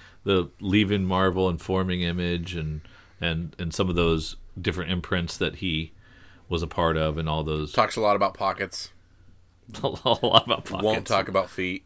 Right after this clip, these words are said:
Speaker 2: you know, that kind of thing.
Speaker 1: <laughs> That kind of thing. <laughs> But yeah, check that out. I'm glad you liked it. But yeah, thank Mike Myers for that. Uh, my four, he also sends us his four Desert Island comics.
Speaker 2: Ooh, there you go.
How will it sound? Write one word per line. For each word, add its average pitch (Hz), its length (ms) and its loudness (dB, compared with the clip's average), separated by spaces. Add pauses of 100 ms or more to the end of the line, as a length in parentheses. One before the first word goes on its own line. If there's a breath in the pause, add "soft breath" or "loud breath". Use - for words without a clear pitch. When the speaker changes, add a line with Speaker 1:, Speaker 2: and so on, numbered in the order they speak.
(140)
Speaker 2:
you 92 100 -8
know, 87 120 -2
that 117 220 4
kind - 40 -2
of - 140 -2
thing. - 120 -2 (100)
Speaker 1:
<laughs> - 100 -20
That 117 200 6
kind 87 160 2
of 80 120 -4
thing. 57 260 -8 (580 loud breath)
<laughs> 95 460 -2 (240 soft breath)
But 123 100 8
yeah, 123 140 10
check - 240 0
that 123 160 2
out. 98 320 0
I'm 90 260 -4
glad 92 240 4
you 92 80 0
liked 85 300 0
it. - 120 -10 (220)
But 85 300 -2
yeah, 80 180 2 (540)
thank 104 200 -2
Mike 101 220 -4
Myers 76 320 -2
for - 140 -12
that. 50 260 -8 (960 loud breath)
Uh, 90 300 6
my 92 320 2
four, - 840 0
he 107 240 4
also 135 280 8
sends 98 280 0
us 92 140 0
his 98 160 -4
four 101 340 2
Desert 107 300 0
Island 170 280 -2
comics. 64 300 -4
Speaker 2:
Ooh, 196 260 2
there 98 140 2
you 151 60 -2
go. 98 240 0